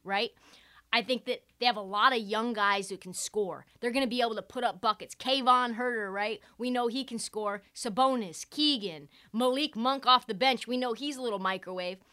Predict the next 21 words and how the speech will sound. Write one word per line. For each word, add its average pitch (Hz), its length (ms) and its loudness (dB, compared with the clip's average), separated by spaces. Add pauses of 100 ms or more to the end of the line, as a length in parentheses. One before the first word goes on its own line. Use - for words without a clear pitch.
(160)
So 277 220 0
if 226 80 -8
they 320 140 -2
can 349 140 -8
figure 269 300 -6
out 247 160 4
a 226 80 -2
way 233 240 0
to 208 80 -6
defend 208 500 -6 (180)
on 190 220 0
any 381 320 2
level, 160 440 -8 (760)
and 240 240 2
they 277 140 4
can 247 180 -4
pick - 240 -6
up 254 180 -2
easy 262 340 -6
games 233 440 0
from 196 360 -8